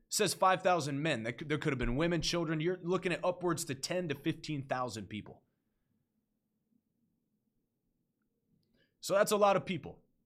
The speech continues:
The disciples said, "We don't have enough money to feed all these people." But listen to this. Verse nine.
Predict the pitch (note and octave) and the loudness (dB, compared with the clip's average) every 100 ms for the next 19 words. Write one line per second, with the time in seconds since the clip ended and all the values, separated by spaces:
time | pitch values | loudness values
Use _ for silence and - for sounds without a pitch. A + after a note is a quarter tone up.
0 | _ _ _ _ - D#3+ D3+ - G3+ - | _ _ _ _ -4 -2 0 4 4 4
1 | E3 D#3+ B2+ G#3 B3 G#3 G#3+ G3+ F#3+ D#3+ | 0 2 2 4 6 6 6 4 2 0
2 | F#3 A#3 F#3 A#2+ - B2 A2+ G#2+ G#2 - | 0 0 0 -2 -2 0 0 0 -4 -6
3 | G2 D#2+ F#2 C#3+ F#3 F#3 F3 F3+ - - | -8 -6 -2 2 2 2 0 0 -2 -6
4 | _ _ _ _ _ _ _ _ _ _ | _ _ _ _ _ _ _ _ _ _
5 | _ _ _ _ - A2 G3 - F#3 F3+ | _ _ _ _ -12 2 2 4 2 0